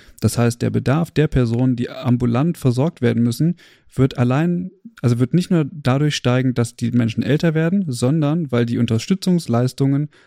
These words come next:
automatisch wegbrechen. Also im Grunde genommen potenziert sich der Versorgungsbedarf in der ambulanten Pflege, weil die Leute, die bis jetzt gepflegt haben,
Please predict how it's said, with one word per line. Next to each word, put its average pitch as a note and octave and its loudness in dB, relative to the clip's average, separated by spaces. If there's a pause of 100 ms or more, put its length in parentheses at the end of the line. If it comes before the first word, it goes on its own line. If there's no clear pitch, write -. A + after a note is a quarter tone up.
(140)
automatisch A#2+ 0
wegbrechen. A2+ -2
Also A#2 0
im B2 0
Grunde D3+ 0
genommen D3 0
potenziert C3 -2
sich E3 0 (320)
der B2+ 0
Versorgungsbedarf C#3 0
in B2+ 2
der - -2
ambulanten C3 0
Pflege, C3 0
weil A#2 0
die C3+ -2
Leute, C3+ 0
die A#2+ -4
bis A2+ 0
jetzt - -2
gepflegt - -2
haben, E3 2